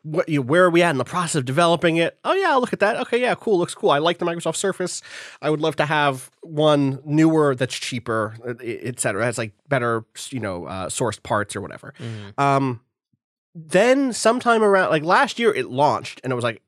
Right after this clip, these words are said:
Speaker 1: but it launched in these windows of, like, "We only have so many available. You have to do a pre-order. Get in there. He-, there's a pre-order coming Friday. Do you wanna be reminded?" I'm like, "Yeah, sure, remind me. Maybe I'll, maybe I'll bite." You know, I don't know what type of fucking weird,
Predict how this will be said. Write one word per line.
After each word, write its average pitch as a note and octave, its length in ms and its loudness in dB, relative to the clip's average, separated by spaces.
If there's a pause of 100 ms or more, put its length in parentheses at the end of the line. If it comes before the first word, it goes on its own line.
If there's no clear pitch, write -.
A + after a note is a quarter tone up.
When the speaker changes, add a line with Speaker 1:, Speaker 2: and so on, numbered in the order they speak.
Speaker 1:
but C#3 120 -2
it C3+ 40 -4
launched E3 360 0
in D3 60 2
these A#2 160 -2
windows A#2 580 -2
of, G#2 140 -8
like, G2+ 280 -6 (260)
"We B2+ 160 -6
only F3 240 2
have D#3+ 180 0
so D#3 180 2
many E3 160 2
available. A#2 640 0
You A#2 120 -12
have B2+ 180 -2
to C3+ 80 -14
do C3+ 100 -2
a A#2+ 60 -2
pre-order. G#2 580 -6 (560)
Get D3 120 0
in C#3+ 160 2
there. A#2+ 320 4
He-, A#2 280 -10
there's A#2+ 220 0
a A#2+ 60 -2
pre-order G3+ 320 4
coming F#3 200 2
Friday. A2 520 -2 (260)
Do D3+ 140 0
you F#3 120 4
wanna E3 200 6
be D3 80 2
reminded?" B2 500 0
I'm C#3+ 40 -8
like, C#4+ 180 -10
"Yeah, D4 80 0
sure, F4+ 180 2
remind G#3 320 4
me. C3 80 4
Maybe F#3 240 4
I'll, G3+ 200 2
maybe B3 220 2
I'll B3+ 120 4
bite." G#3 340 2
You F#3 140 0
know, A#3 220 6
I G3+ 200 4
don't B3+ 140 4
know G#3+ 140 4
what G3 100 4
type G#3+ 100 4
of G3+ 80 4
fucking G#3 320 0
weird, G3 300 4